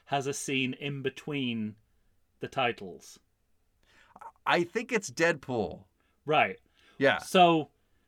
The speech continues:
Speaker 2: 'Cause I remember
Speaker 1: that really just adds to what you're saying about
Speaker 2: Yeah,
Speaker 1: mix-,
Speaker 2: I, I had
Speaker 1: mixing
Speaker 2: that
Speaker 1: it
Speaker 2: no-,
Speaker 1: up.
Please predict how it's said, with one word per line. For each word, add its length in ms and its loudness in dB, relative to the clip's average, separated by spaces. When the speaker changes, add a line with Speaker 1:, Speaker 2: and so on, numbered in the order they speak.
Speaker 2:
'Cause 140 2
I 140 8
remember 340 8
Speaker 1:
that 160 10
really 300 6
just 260 6
adds 340 10
to 100 0
what 180 0
you're 80 -2
saying 500 2
about 220 2
Speaker 2:
Yeah, 160 8
Speaker 1:
mix-, 120 4
Speaker 2:
I, 260 6
I 120 6
had 80 10
Speaker 1:
mixing 320 8
Speaker 2:
that 80 8
Speaker 1:
it 40 8
Speaker 2:
no-, 180 6
Speaker 1:
up. 100 -2